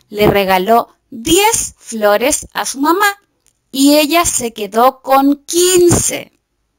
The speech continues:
Pregunta, ¿cuántas margaritas tenía el ramo al salir de la florería? Problema número cinco.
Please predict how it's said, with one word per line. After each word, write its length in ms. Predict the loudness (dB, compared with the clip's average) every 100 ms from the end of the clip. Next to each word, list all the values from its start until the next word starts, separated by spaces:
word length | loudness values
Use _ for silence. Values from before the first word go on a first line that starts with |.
| _ _ _
Pregunta, 840 | -6 -4 -2 0 0 -2 -8 -20 _ _ _ _ _ _ _ -2
¿cuántas 640 | 2 2 0 -4 -4 0
margaritas 960 | 2 2 2 -2 -2 -6 -6 -6 -6 -8 _ _ _
tenía 480 | -2 0 2 0 0
el 80 | 0
ramo 500 | 2 2 0 -6 -10
al 220 | -4 -2 -2
salir 440 | -4 -4 -2 0 -2 -2
de 180 | -2 0
la 100 | 0
florería? 640 | -2 -2 0 0 0 -2 _ _ _ _ _ _ _ _ _ _ _ _ _ _ _ _ _ _ _ _ _ _ _ _ _ _ _ _ _ _ _ _ _ _ _ _
Problema 640 | 0 2 2 2 4 4 4
número 420 | 2 0 0 -2
cinco. 600 | -4 -8 -10 -16 -20